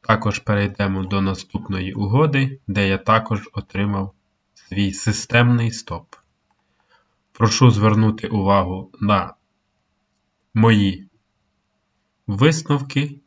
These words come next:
так як вони можуть комусь допомогти більш систематизувати свою торгівлю та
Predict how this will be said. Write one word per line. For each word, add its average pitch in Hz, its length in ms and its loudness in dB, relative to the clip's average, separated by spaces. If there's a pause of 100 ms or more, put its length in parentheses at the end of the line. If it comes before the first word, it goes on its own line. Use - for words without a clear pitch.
(760)
так 104 200 2
як 98 120 -2 (300)
вони 110 260 4
можуть 110 340 4
комусь 107 340 0
допомогти 104 840 -2 (840)
більш 101 420 0
систематизувати 107 1120 2
свою 101 360 -2
торгівлю 120 520 0
та 113 360 0